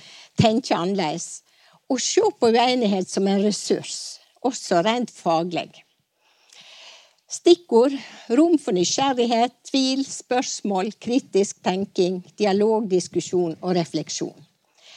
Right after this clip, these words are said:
Og det er også forutsetninger for den kreativitet som trengs i dag,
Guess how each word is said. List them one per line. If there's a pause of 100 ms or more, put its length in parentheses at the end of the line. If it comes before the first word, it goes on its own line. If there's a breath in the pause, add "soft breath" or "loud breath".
(320 loud breath)
Og
det
er
også
forutsetninger
for
den (100)
kreativitet
som
trengs
i
dag,